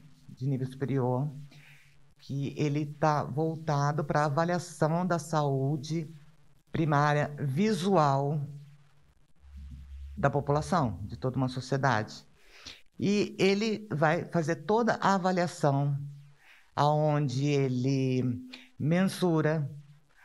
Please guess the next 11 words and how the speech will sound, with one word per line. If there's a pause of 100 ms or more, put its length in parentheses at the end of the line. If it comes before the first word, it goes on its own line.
(120)
a
necessidade
de
um
uso
de
correção,
como
hipermetropia, (540)
e
miopia,